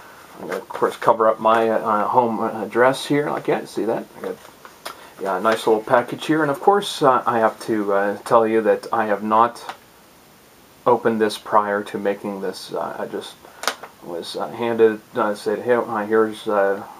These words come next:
uh, some mail for today," and alrighty,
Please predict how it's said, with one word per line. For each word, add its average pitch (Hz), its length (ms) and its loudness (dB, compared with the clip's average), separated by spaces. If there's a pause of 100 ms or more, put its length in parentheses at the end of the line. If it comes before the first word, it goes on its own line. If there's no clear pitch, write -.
(100)
uh, 107 100 -10
some 104 280 -6
mail 117 180 4
for 113 240 2
today," 110 440 2
and 98 220 -8 (880)
alrighty, 80 480 -4